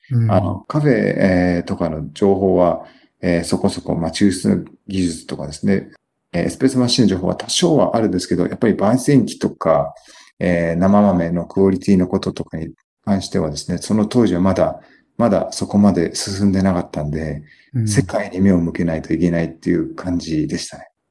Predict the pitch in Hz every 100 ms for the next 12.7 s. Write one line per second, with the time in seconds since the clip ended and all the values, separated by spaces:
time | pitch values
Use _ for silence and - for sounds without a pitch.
0 | _ - 90 90 87 123 127 123 104 92
1 | - _ - 104 101 92 90 131 127 131
2 | 95 82 87 123 - 104 90 - - -
3 | - _ - 165 147 139 127 113 - -
4 | - - - 90 80 73 - _ _ _
5 | _ _ 185 127 151 - 180 156 175 180
6 | 180 175 175 123 107 98 123 101 101 _
7 | _ _ _ _ _ - 143 135 135 -
8 | _ - 120 120 123 - 139 - 117 120
9 | 127 127 123 120 - - - _ _ _
10 | _ _ - 107 107 104 101 101 101 104
11 | - - 120 110 110 131 123 135 147 101
12 | 143 113 - - - -